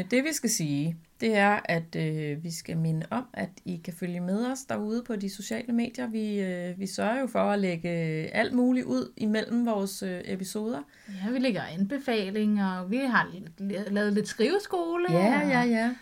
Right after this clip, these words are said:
Speaker 2: så er der jo billeder af vores noveller.
Speaker 1: Ja,
Speaker 2: Ja.
Speaker 1: ja.
Speaker 2: Og hvad vil der ellers lige falde os ind?
Speaker 1: Alt muligt forskelligt. Øhm, så man kan følge med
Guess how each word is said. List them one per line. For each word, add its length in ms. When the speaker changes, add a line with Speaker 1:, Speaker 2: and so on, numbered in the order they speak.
Speaker 2:
så 120
er 40
der 80
jo 60
billeder 380
af 80
vores 220
noveller. 520
Speaker 1:
Ja, 60
Speaker 2:
Ja. 320
Speaker 1:
ja. 60
Speaker 2:
Og 80
hvad 140
vil 100
der 160
ellers 300
lige 240
falde 200
os 140
ind? 100
Speaker 1:
Alt 160
muligt 360
forskelligt. 500
Øhm, 800
så 300
man 180
kan 120
følge 200
med 140